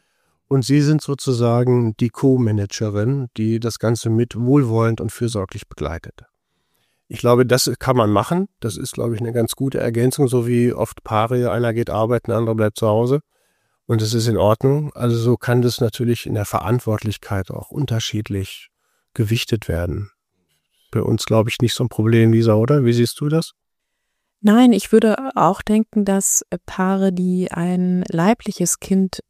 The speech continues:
Speaker 2: ähm, bekommen, dass es auch da vielleicht Unterschiede gibt in der Insen-, Intensität des Wunsches. Also das ist ja nichts, was es nur bei Pflegeeltern gibt.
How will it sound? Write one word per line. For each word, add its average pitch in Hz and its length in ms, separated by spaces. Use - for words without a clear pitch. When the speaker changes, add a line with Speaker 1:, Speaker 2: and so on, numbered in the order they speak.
Speaker 2:
ähm, 180 380
bekommen, 196 760
dass 185 240
es - 160
auch - 220
da 202 460
vielleicht 185 540
Unterschiede 180 720
gibt 170 500
in 170 240
der 165 480
Insen-, 175 420
Intensität 180 760
des - 220
Wunsches. 202 840
Also 175 180
das 175 200
ist - 180
ja 170 180
nichts, - 520
was 175 180
es - 140
nur 180 120
bei 170 140
Pflegeeltern 165 920
gibt. - 360